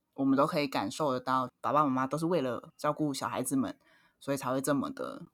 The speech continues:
努力、认真追求他们现在所有一切。所以我现在没有小孩才会这么无所谓。<laughs> 好，呃，对爸爸妈妈来说，我可能不是那个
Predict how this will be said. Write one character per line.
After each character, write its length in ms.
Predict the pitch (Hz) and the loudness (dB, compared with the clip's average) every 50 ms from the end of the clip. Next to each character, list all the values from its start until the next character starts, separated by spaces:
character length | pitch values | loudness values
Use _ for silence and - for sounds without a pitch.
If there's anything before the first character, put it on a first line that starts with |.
| _ _ _ | _ _ _
努 160 | 131 - 87 | -2 -2 2
力、 300 | 113 135 131 - - - - | 4 4 4 4 2 -6 -6
认 200 | - 135 131 113 | -2 0 0 0
真 240 | 110 - 80 - - | 0 -2 -2 -2 -4
追 220 | - - 92 95 127 | -2 -2 -2 -2 -2
求 400 | - - - - 53 57 - 175 - | 0 0 0 -2 -2 -4 -8 -10 -4
他 120 | - - | -2 0
们 120 | 123 117 120 | 0 2 0
现 120 | 131 120 | 0 0
在 120 | 117 117 | 0 0
所 120 | - - 107 | 0 -2 -2
有 100 | 101 78 | -4 -4
一 100 | - - | -4 -6
切。 300 | - - - - - - _ _ _ _ _ _ _ _ _ _ _ _ _ _ _ _ _ _ _ _ _ _ | -6 -4 -4 -4 -6 -8 _ _ _ _ _ _ _ _ _ _ _ _ _ _ _ _ _ _ _ _ _ _
所 140 | - - 151 | -6 -2 0
以 40 | 151 | 2
我 120 | 151 135 | 2 2
现 120 | 135 151 151 | 2 2 2
在 60 | 147 | 2
没 80 | 131 | 4
有 100 | 123 143 | 2 0
小 160 | 165 - - - | 0 0 0 0
孩 180 | - 120 127 | 0 0 0
才 140 | - - 139 | 0 0 4
会 200 | - 175 180 165 | 6 8 6 8
这 120 | 165 - | 6 6
么 240 | 180 160 139 120 98 - 233 170 - 349 - | 8 8 6 6 4 4 4 6 8 8 8
无 60 | - | 10
所 220 | - - 180 170 | 12 12 12 12
谓。 200 | 196 240 208 151 - - - - - 285 - - - 247 - - | 12 12 12 12 8 6 8 12 12 12 12 12 4 -2 -4 -8
<laughs> 600 | _ - - 605 587 - - - - - - - | _ -6 -4 -4 -4 -6 -8 -12 -16 -18 -4 8
好， 340 | - 160 147 - - - - _ _ _ _ _ _ _ _ _ - _ _ _ _ _ _ _ | 10 10 10 10 4 -2 -8 _ _ _ _ _ _ _ _ _ -20 _ _ _ _ _ _ _
呃， 580 | - 190 190 190 185 185 185 185 185 185 180 - _ _ | 6 8 8 10 8 8 8 6 6 4 2 -2 _ _
对 240 | _ 294 285 247 202 | _ 8 10 10 10
爸 140 | 190 185 156 | 10 10 10
爸 120 | 151 160 | 10 8
妈 140 | 165 160 151 | 6 6 6
妈 140 | 147 147 143 | 6 6 4
来 120 | 143 139 | 4 2
说， 360 | - - 170 160 160 165 160 151 | 0 0 0 2 2 2 2 6
我 160 | 156 180 180 | 6 6 6
可 180 | - - 175 | 6 4 2
能 300 | 147 147 143 147 147 147 | 4 4 4 4 2 2
不 120 | 147 151 151 | 0 -2 -2
是 200 | - - 180 170 | -2 0 0 0
那 260 | 170 165 160 156 151 | 2 2 2 2 2
个 540 | 139 156 143 135 131 135 135 135 143 160 | 2 0 0 0 0 0 -2 -2 -2 -6